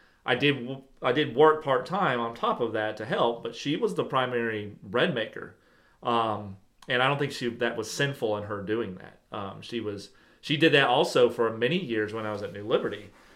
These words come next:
Um, she had to work so that we could make ends meet. And, and again, not saying that New Liberty didn't pay me well. They just, it was just a,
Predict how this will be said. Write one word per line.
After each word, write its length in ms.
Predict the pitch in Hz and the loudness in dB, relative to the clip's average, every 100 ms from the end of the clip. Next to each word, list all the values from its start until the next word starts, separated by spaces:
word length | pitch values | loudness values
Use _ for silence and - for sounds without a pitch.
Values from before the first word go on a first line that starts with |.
| - | -6
Um, 440 | 117 107 107 110 - | -2 0 -2 -6 -16
she 240 | - 139 131 | -10 -4 -2
had 160 | 120 | 0
to 80 | 113 | -2
work 640 | 101 131 208 123 - - _ _ _ _ _ _ - | -2 0 2 2 0 -18 _ _ _ _ _ _ -10
so 200 | - 117 | -2 0
that 300 | 113 117 117 | 0 -4 -4
we 180 | 127 120 | -4 -2
could 300 | 113 104 101 _ _ _ _ _ 180 160 | -4 -6 -10 _ _ _ _ _ -18 -4
make 240 | 123 117 | -4 -4
ends 300 | 104 101 101 | -6 -8 -8
meet. 340 | 175 - - - | -8 -8 -14 -10
And, 160 | 110 101 | -8 -6
and 200 | 120 117 | -8 -4
again, 360 | 127 139 120 - - - | 0 0 -2 -10 -18 0
not 120 | 151 147 | 2 4
saying 140 | 151 | 2
that 140 | 127 | 2
New 120 | 135 143 | 0 2
Liberty 280 | 143 135 | 4 2
didn't 240 | 117 135 117 | 0 -4 -4
pay 260 | 123 160 185 | -2 -2 -2
me 200 | 117 98 | -6 -4
well. 360 | 107 101 98 | -4 -2 -2
They 120 | 104 117 | 0 0
just, 380 | 120 120 - | 0 -4 -6
it 140 | 123 117 | -4 -2
was 200 | 113 110 | -2 -4
just 200 | 113 | -8
a, 120 | 107 | -6